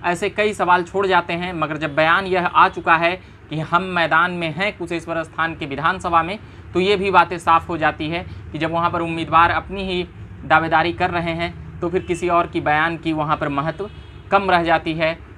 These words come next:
या नहीं रह जाती है। अब देखना यह होगा कि क्या कुछ होता है, मगर जिस प्रकार से यह जो बयान आया है और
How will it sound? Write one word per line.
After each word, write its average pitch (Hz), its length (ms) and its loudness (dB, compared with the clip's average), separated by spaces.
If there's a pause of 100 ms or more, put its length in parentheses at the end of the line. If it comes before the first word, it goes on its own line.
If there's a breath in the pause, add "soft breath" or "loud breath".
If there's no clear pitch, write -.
या 156 100 2
नहीं 175 220 -2
रह 156 140 2
जाती 135 320 -2
है। 110 160 -14 (440)
अब 156 80 -4
देखना 196 300 2
यह 214 200 0
होगा 202 340 4
कि 202 140 -6
क्या 180 220 2
कुछ 185 240 -6
होता 190 240 2
है, 185 280 -2 (320 loud breath)
मगर 165 160 -2
जिस 180 140 -4
प्रकार 180 320 2
से 180 160 -6
यह 170 200 -4
जो 160 140 -6
बयान 165 300 2
आया 175 240 2
है 170 320 -2 (260 loud breath)
और 160 300 2